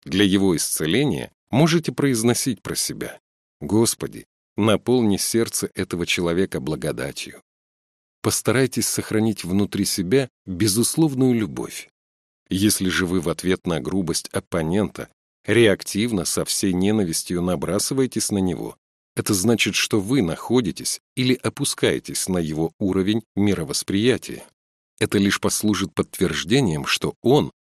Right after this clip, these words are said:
в полном праве продолжать свое деструктивное поведение по отношению к вам. Но если в ответ на выпады в ваш адрес вы про себя молитесь за этого человека,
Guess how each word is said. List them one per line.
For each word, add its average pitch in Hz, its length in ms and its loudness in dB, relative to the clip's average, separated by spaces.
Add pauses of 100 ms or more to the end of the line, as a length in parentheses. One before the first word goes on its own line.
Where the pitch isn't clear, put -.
в - 160 -12
полном 165 400 4
праве 76 380 0
продолжать 76 640 -2
свое 92 320 2
деструктивное 82 840 -2
поведение 104 640 0
по - 160 -4
отношению 60 640 -6
к - 100 -10
вам. - 320 -8 (840)
Но 104 140 4
если 98 280 2
в 87 80 0
ответ 90 400 0
на 85 120 0
выпады 76 400 -2
в 62 120 -10
ваш 82 300 -2
адрес 90 500 -4 (300)
вы 95 160 0
про 98 140 -2
себя 85 300 0
молитесь 98 540 0
за 80 160 0
этого 67 280 -4
человека, 62 680 -6